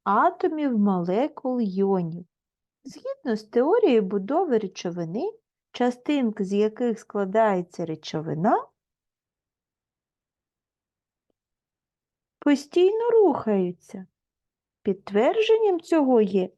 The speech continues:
явище дифузії. Молекули складаються з атомів. Атом є електронейтральною частинкою.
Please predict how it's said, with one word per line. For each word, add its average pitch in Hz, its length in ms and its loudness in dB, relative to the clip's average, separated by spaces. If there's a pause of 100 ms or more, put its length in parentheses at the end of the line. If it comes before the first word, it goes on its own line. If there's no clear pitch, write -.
(120)
явище 185 880 -2 (2500)
дифузії. 269 1080 -2 (760)
Молекули 269 720 6
складаються 208 960 0
з - 140 -20 (120)
атомів. 262 760 0 (840)
Атом 320 640 -2
є 208 340 -4 (420)
електронейтральною 254 1500 -4
частинкою. 190 960 -8